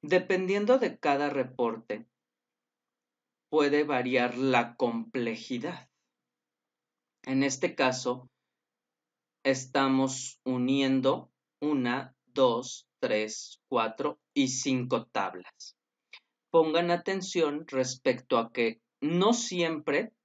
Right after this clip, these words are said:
todas las uniones entre tablas deben ser del mismo tipo. En este caso tenemos algunos, algunas con inner join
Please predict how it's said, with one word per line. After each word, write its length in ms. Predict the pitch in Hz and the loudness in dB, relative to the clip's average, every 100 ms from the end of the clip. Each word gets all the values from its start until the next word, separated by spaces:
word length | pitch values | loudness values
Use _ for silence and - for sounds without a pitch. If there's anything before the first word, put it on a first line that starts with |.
| _ | _
todas 440 | 156 151 160 175 | 2 4 2 0
las 360 | 143 120 117 - | 0 -2 -2 -10
uniones 840 | - 120 120 123 127 117 107 - - _ _ _ | -6 -2 0 0 -2 -4 -6 -10 -16 _ _ _
entre 420 | 110 104 104 104 | -10 -6 -6 -6
tablas 560 | - 127 113 117 127 120 | 0 0 2 0 -2 0
deben 300 | 120 117 113 | 0 0 -2
ser 280 | - 110 107 | -4 -4 -2
del 180 | 104 101 | -4 -4
mismo 440 | 101 98 101 104 | -8 -8 -8 -8
tipo. 420 | - 107 110 92 - _ _ _ _ _ _ - | -6 -6 -8 -16 -16 _ _ _ _ _ _ -2
En 200 | 135 135 | 2 4
este 320 | 131 196 202 | 2 0 0
caso 380 | 135 123 151 151 | 0 0 -4 -2
tenemos 480 | 131 127 123 123 | -2 0 -2 -4
algunos, 720 | 123 113 113 123 123 127 127 - _ _ _ | -4 -2 -2 0 0 -2 -6 -12 _ _ _
algunas 640 | 123 120 127 123 131 - | -2 -2 -2 0 -2 -2
con 260 | 123 117 117 | -2 -2 -2
inner 360 | 143 147 151 147 | 2 2 2 2
join 480 | 170 139 135 196 | 2 4 0 -6